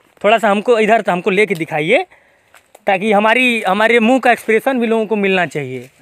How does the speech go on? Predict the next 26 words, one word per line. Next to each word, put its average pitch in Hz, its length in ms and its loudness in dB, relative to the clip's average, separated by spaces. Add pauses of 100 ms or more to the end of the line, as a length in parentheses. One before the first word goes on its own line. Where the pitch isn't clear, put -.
(720)
Award 247 360 4
भी 240 180 0
देंगे 208 280 0
ना 294 140 0
हम। 135 300 -2 (300)
हाँ, 180 100 2
देखिए, 247 260 4
award 220 380 4
मिलना 190 300 0
चाहिए 156 280 -2
इस - 120 -6
पे। 147 200 -6 (960)
हाँ, 170 120 2
ये 208 80 2
क्या 262 160 2
है, 262 260 4
इसको 262 200 -2
क्या 269 140 0
कहते 262 260 0
हैं, 240 220 -2
क्या, 269 240 0 (180)
ये 254 120 2
क्या 269 200 2
बना 269 180 0
है? 285 240 0 (680)
शौचालय। 165 680 0